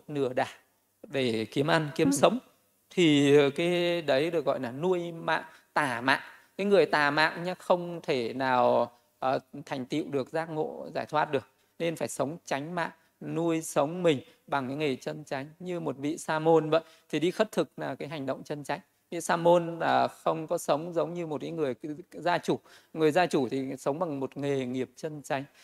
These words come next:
Speaker 1: Còn một vị sa môn thì hành khất chân chánh. Hành khất, ờ, không có, ờ, xin xỏ, ờ, ờ, không có lừa gạt, không có nịnh bợ. Thì đấy là gọi là chân chánh. Và cái thứ tư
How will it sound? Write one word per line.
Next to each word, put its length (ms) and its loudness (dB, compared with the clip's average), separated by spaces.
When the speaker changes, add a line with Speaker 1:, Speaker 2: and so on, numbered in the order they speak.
Speaker 1:
Còn 220 0
một 140 2
vị 200 -4
sa 220 -4
môn 360 2
thì 160 -6
hành 320 -4
khất 240 -4
chân 260 -8
chánh. 200 -4
Hành 160 -8
khất, 200 -6
ờ, 140 -4
không 340 -6
có, 460 4
ờ, 480 2
xin 260 -8
xỏ, 380 -2
ờ, 580 0
ờ, 300 0
không 220 -4
có 100 0
lừa 240 2
gạt, 260 0
không 220 -10
có 100 -4
nịnh 280 -8
bợ. 120 6
Thì 120 -6
đấy 160 -4
là 100 -6
gọi 140 -4
là 160 -8
chân 300 -4
chánh. 200 -2
Và 340 6
cái 380 2
thứ 140 -2
tư 540 6